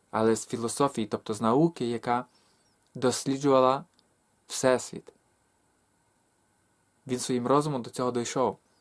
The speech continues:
А ми зараз можемо говорити, що, е, зла немає, можна робити, що хочеш, немає покарання. Ми тільки живемо тут і зараз.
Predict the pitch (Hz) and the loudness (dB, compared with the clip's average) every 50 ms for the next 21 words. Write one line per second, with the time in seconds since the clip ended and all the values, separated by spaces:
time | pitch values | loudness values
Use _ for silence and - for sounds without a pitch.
0 | _ _ _ _ _ _ _ _ _ _ _ _ _ _ _ - - - - - | _ _ _ _ _ _ _ _ _ _ _ _ _ _ _ -20 -20 -20 -20 -20
1 | _ _ _ _ _ _ _ _ - - 107 127 147 143 156 151 147 147 139 - | _ _ _ _ _ _ _ _ -4 -2 0 0 2 4 4 6 6 6 4 2
2 | 147 139 135 143 139 135 127 120 127 120 120 120 120 123 127 127 123 117 - - | 0 -2 -2 0 -2 -2 0 2 2 4 6 6 6 6 4 4 0 -2 -2 -6
3 | - 117 107 107 110 107 107 107 - _ _ _ _ _ _ _ - - 101 101 | -2 0 2 2 4 2 0 0 -4 _ _ _ _ _ _ _ -12 -6 -2 -2
4 | 98 98 98 98 98 101 101 101 98 107 110 110 107 107 - - - 110 - - | 0 0 0 0 0 0 -2 -2 -2 -2 -4 -4 -4 -4 -4 -4 -6 -6 -8 -8
5 | - - - - - - - 135 120 120 117 110 107 110 104 104 104 107 107 107 | -10 -10 -12 -12 -12 -14 -12 -10 -2 0 2 2 2 0 0 0 2 2 2 2
6 | 107 104 - - _ _ _ _ _ _ _ _ _ _ _ _ _ _ _ _ | 0 -4 -6 -10 _ _ _ _ _ _ _ _ _ _ _ _ _ _ _ _
7 | - 120 113 107 110 107 107 107 104 117 117 113 - 113 104 - - 110 107 - | -6 -4 -4 0 0 2 2 2 2 2 2 2 0 -4 -6 -2 -4 -4 -4 0
8 | - 110 110 - - 113 110 - - _ _ _ _ _ - 123 113 110 110 107 | 0 0 0 0 -4 -10 -12 -12 -18 _ _ _ _ _ -8 -6 -2 0 0 0
9 | 101 - 104 - 110 107 104 104 104 101 101 98 110 117 131 139 139 - 156 - | 0 -2 -4 -2 0 2 4 4 2 2 -2 -4 -4 -4 -6 -8 -8 -10 -4 -4
10 | 131 113 120 120 120 113 107 - - 123 123 135 139 - - - - 104 - 98 | -2 -2 0 -2 -2 -2 -4 -4 -2 0 0 0 0 -4 -6 -10 -10 -6 -2 -2
11 | 92 95 95 90 90 87 - - | 0 2 0 0 -2 -6 -10 -16